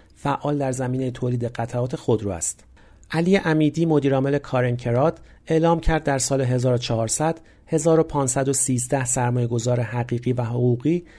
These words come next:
با میانگینی در حدود بیست و پنج میلیون تومان در طرح‌های متقاضی تأمین مالی جمعی کارن کرات سرمایه‌گذاری کردند و در سال گذشته بیش از سی و هشت میلیارد تومان سرمایه به این روش جذب شده است.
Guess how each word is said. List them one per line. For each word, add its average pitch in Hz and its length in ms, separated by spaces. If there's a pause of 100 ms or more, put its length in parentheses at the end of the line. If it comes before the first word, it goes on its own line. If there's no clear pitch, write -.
(180)
با 156 120
میانگینی 156 520
در 143 200
حدود 135 280
بیست 135 320
و 131 40
پنج 127 360
میلیون 120 300
تومان 131 420 (300)
در 147 140
طرح‌های 143 420
متقاضی 127 580
تأمین 123 360
مالی 123 340
جمعی 120 400
کارن 117 340
کرات 135 260
سرمایه‌گذاری 113 720
کردند 90 480 (480)
و 139 80
در 151 120
سال 165 240
گذشته 143 460
بیش 143 220
از 139 80
سی - 160
و 131 80
هشت 123 340
میلیارد 120 320
تومان 117 220
سرمایه 117 680 (320)
به 135 80
این 151 140
روش 160 280
جذب 120 300
شده 90 240
است. - 220